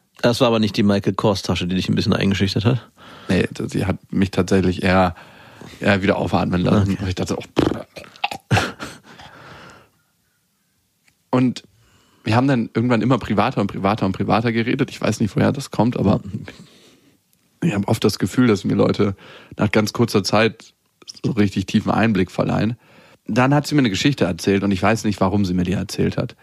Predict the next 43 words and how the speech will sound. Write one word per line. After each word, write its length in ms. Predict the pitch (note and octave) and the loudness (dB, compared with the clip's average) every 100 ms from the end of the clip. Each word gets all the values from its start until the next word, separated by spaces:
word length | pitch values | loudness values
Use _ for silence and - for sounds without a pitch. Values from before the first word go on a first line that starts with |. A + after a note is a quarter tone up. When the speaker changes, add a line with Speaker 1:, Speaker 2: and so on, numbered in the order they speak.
| - - - | -20 -20 -16
Speaker 2:
Sie 160 | - G#2 | 0 2
ist 300 | G#2 - - | 2 -2 -4
sehr, 260 | G#2 A#2+ C3+ | 2 2 2
sehr 120 | B2 | 0
früh 180 | - C#3 | 2 0
mit 140 | A2+ | 2
ihrem 200 | G#2 F#2+ - | 0 0 0
ersten 300 | A2 - G2+ | 0 0 -2
Freund 240 | G2+ A2 | 0 0
zusammengekommen, 540 | A2+ F#2 F#2 E2+ F#2+ F#2 | -2 0 0 -2 -2 -2
ich 80 | |
glaub 200 | - A2 | 0 0
mit 140 | G2+ E2+ | 0 -2
sechzehn. 580 | G#2+ A#2+ - - A2 C3 - - _ - | -2 -2 -2 -2 -2 -6 -16 -20 _ -4
Und 360 | G2+ F#2+ F2+ - | 0 2 0 -2
die 80 | F#2+ | 0
waren 200 | G2 G#2 | 2 2
super 260 | G2 A2+ G2+ | 2 2 2
glücklich 520 | F#2 G2+ F2+ F2+ - | 2 0 2 0 -2
und 460 | F2 F2 F2 E2 - _ - - _ _ - | -4 -2 -2 -4 -10 _ -20 -20 _ _ -4
sie 160 | G2+ A2 | 2 2
hat 140 | B2+ | 2
sich 120 | A#2 | 0
schon 100 | B2 | 2
ausgemalt, 540 | G#2 D3+ - F#2+ F#2+ F#2 | 2 2 0 0 0 0
wie 60 | |
das 280 | F#2 F#2+ - - | 0 0 -2 -4
ihr 100 | F#2+ | 0
letzter 300 | G2+ - F#2+ | 0 0 -4
Freund 280 | - A#2 B2 | 0 0 2
sein 260 | G#2+ G#2+ | 0 2
wird, 320 | G2+ G#2+ G#2 - - - _ - | 2 2 2 -4 -20 -20 _ -4
wie 160 | F#2+ | -2
sie 380 | F2 F2 F2+ F2+ | 0 2 2 0
Kinder 340 | - C3 B2 | 0 0 0
kriegen 340 | G2+ - G2+ F#2+ | -2 -4 -2 0
werden 420 | F#2+ F#2+ G2 F#2 | 0 0 -2 -4
und 340 | - F#2 - - _ | -2 -4 -4 -16 _
wie 240 | G2 F#2 F#2 | -8 -4 -2
das 200 | G2+ - | -2 0
vor 180 | F#2 | -2
allem 420 | F#2+ G2 F#2+ C#2+ F2+ | 0 0 0 -2 -4
der 160 | E2+ | -4